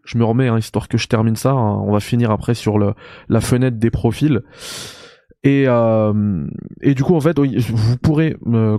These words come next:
complètement le personnaliser, ce stick-là. En fait, vous enlevez là les, les vis, et là, c'est la version blanche, et vous pourrez mettre, en fait, la même version que la version Xbox, la version noire si vous voulez. Et dans le bo-, dans la, dans le carton, au moment de l'unboxing, vous allez vous,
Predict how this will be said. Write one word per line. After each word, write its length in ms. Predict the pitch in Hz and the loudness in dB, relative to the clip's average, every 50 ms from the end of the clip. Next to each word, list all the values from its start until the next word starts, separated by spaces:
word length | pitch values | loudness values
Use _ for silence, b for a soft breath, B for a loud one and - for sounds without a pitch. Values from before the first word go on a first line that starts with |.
| - | -2
complètement 640 | - 185 185 - 175 165 - - 160 156 156 147 - - | -2 -2 0 2 2 0 2 2 2 2 2 0 0 0
le 240 | 120 117 135 147 147 | 2 2 2 2 2
personnaliser, 680 | 147 - 143 - - 147 135 127 123 123 117 123 170 | 2 0 0 0 0 0 2 2 2 2 0 0 0
ce 140 | - - 127 | -2 -2 -6
stick-là. 420 | - - - 123 - 143 151 196 - - | -6 -8 -10 -6 -2 -2 -2 -2 -4 -4
En 100 | 117 117 | -6 -4
fait, 380 | 120 139 160 - - - - - | -2 -4 -4 -6 -8 -20 -16 -12
vous 720 | - 113 110 117 120 117 117 117 113 113 113 113 117 113 127 | -10 -8 -6 -4 -4 -4 -4 -4 -4 -4 -2 -2 -2 0 0
enlevez 300 | 135 139 131 123 143 139 | 0 2 2 2 2 2
là 120 | 123 110 | 2 2
les, 320 | 110 107 104 104 104 95 101 | 0 0 0 -2 -2 -2 -2
les 140 | 107 117 | 0 0
vis, 400 | 120 113 135 196 - - - - b b b b b b b b b b b _ _ - | 2 2 0 -2 -2 -4 -10 -14 b b b b b b b b b b b _ _ -2
et 140 | 135 131 | 0 2
là, 160 | 127 147 160 151 | 2 2 2 2
c'est 120 | - - | 2 2
la 80 | 123 120 | 2 2
version 280 | 120 - - 131 120 | 0 0 0 0 2
blanche, 280 | 113 127 165 190 - - | 2 2 2 0 0 0
et 40 | 117 | -2
vous 100 | 107 110 | -2 -2
pourrez 220 | - 113 117 117 | -2 0 0 2
mettre, 240 | 123 156 175 - 82 | 2 0 0 0 -2
en 60 | 104 | -2
fait, 240 | - - 151 - - | 0 -2 -2 0 0
la 100 | 113 110 | 0 2
même 220 | 113 127 160 170 | 2 2 2 2
version 280 | 151 156 147 - - 165 | 2 0 0 -2 -4 -4
que 100 | 156 143 | -2 -2
la 40 | 123 | -2
version 240 | 127 123 - 151 | -2 -2 -2 -2
Xbox, 340 | 147 127 123 113 110 - - | -2 -2 0 -2 -2 -2 -2
la 80 | - 110 | -2 -2
version 260 | 107 110 - - 120 | -2 -2 -2 -2 0
noire 220 | 117 120 131 127 | 0 2 0 -2
si 100 | - - | -2 -2
vous 120 | 120 110 107 | -2 0 0
voulez. 200 | 110 117 147 196 B B B B B B _ | 0 0 0 -2 B B B B B B _
Et 220 | - 170 175 170 B B B 156 B - | 0 0 0 0 B B B -16 B -4
dans 160 | 117 127 127 | -2 0 2
le 100 | 123 120 | 2 2
bo-, 300 | 110 120 127 127 120 120 | 2 2 2 2 2 2
dans 140 | 117 120 117 | 2 2 2
la, 240 | 113 107 107 107 | 2 2 2 2
dans 120 | 107 117 117 | 0 0 0
le 60 | 113 | 0
carton, 340 | - 127 110 - - 175 220 - - - - - - - _ _ - - - - - - - - | 0 -2 -2 -2 -4 -4 -6 -8 -14 -20 -20 -20 -20 -20 _ _ -20 -20 -20 -18 -20 -16 -8 -4
au 40 | 117 | -2
moment 200 | 117 127 151 160 | 0 0 2 2
de 80 | 139 | 2
l'unboxing, 540 | 120 120 120 113 120 117 - - 151 175 165 131 | 2 0 2 0 0 -2 -2 -2 -2 0 0 0
vous 160 | 113 110 113 | 0 0 0
allez 160 | 117 117 123 | 2 2 0
vous, 440 | 123 113 107 107 107 104 101 101 | 0 0 -2 -2 -2 -2 -2 -4